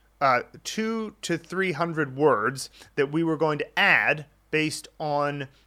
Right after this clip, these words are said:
the new H S K lists. So, uh, the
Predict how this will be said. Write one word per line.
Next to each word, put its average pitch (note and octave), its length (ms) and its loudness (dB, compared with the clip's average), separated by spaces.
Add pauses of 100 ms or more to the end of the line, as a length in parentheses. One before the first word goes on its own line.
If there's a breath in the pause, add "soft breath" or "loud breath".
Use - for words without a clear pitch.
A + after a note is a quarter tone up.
the C#3 220 -6
new E3 440 0
H D#3+ 220 0
S D3+ 160 0
K C#3 220 2
lists. - 440 -8
So, B2 360 2 (360 loud breath)
uh, A#2 320 4
the A#2+ 540 -4